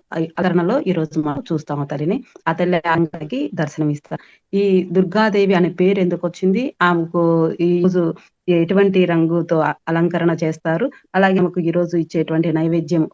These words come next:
ఏం అవుతారని మనం ఈ రోజు తెలుసుకుందాం. దుర్గా అనే పేరుని, పేరు వచ్చింది అంటే దుర్గతులను తొలగించేది, దుఃఖాలను తొలగించేది, దుర్నీతులను, దుష్ప్రభావాలను మన నుండి దూరం చేసే తల్లి. అందుకని ఆమెని దుర్గమ్మ అని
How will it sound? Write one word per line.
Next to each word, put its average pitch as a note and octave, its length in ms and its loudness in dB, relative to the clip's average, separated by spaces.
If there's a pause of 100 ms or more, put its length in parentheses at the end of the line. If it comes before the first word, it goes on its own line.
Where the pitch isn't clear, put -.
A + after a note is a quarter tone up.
ఏం E3 140 4
అవుతారని D3+ 480 -2
మనం F#3+ 120 2
ఈ E3 80 0
రోజు D#3+ 380 -2
తెలుసుకుందాం. C#3+ 440 -4 (960)
దుర్గా G3 440 2
అనే G3 280 2
పేరుని, F#3+ 840 4 (140)
పేరు G#3 300 6 (140)
వచ్చింది E3+ 360 0
అంటే E3 380 0 (500)
దుర్గతులను G#3 680 2
తొలగించేది, F3+ 800 0
దుఃఖాలను F#3+ 540 0
తొలగించేది, E3 1040 -2
దుర్నీతులను, G3 840 2
దుష్ప్రభావాలను E3 680 -2 (240)
మన F3 140 2
నుండి E3+ 260 4
దూరం F#3+ 340 0
చేసే E3 320 -2
తల్లి. D3+ 420 -2 (220)
అందుకని F3+ 320 2
ఆమెని F3 300 0
దుర్గమ్మ D#3 480 -2
అని D#3+ 300 -2